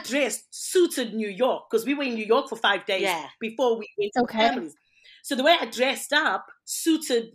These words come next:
Speaker 1: that New York vibe. So,
Speaker 3: Okay.
Speaker 1: of course, then you come into the space where the first place you go to is New York, and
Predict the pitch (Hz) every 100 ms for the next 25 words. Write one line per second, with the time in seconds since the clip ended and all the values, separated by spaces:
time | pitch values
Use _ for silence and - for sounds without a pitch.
0 | 180 214 202 - _ - 214 220 185 226
1 | 226 185 190 220 156 135 _ _ - -
2 | - 277 262 254 208 226 381 349 - 240
3 | 233 226 311 311 269 226 254 226 208 -
4 | 302 277 202 - - - - 226 220 214
5 | - - 294 277 262 226 214 226 226 196
6 | 196 196 285 269 262 226 202